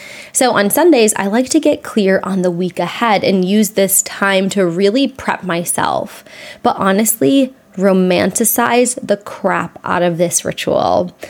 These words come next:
I like to get cozy in my space. I like to put sound frequencies on. I burn a little Palo Santo.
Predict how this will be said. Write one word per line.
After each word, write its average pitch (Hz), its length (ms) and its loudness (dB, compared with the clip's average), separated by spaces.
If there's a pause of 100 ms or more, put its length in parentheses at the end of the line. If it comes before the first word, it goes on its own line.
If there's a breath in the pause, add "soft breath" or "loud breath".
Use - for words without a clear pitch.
(280 loud breath)
I 202 160 2
like 180 280 0
to 208 120 -4
get 170 340 -4
cozy 185 800 -2
in 180 160 -6
my 160 160 -8
space. - 840 -2 (360 loud breath)
I 180 120 -2
like 170 180 -2
to 190 80 -6
put 175 300 -2
sound 220 480 0
frequencies 214 800 -2
on. 175 460 0
I 185 100 -4
burn 175 240 2
a 180 80 2
little 160 180 2
Palo 175 360 -2
Santo. 214 920 2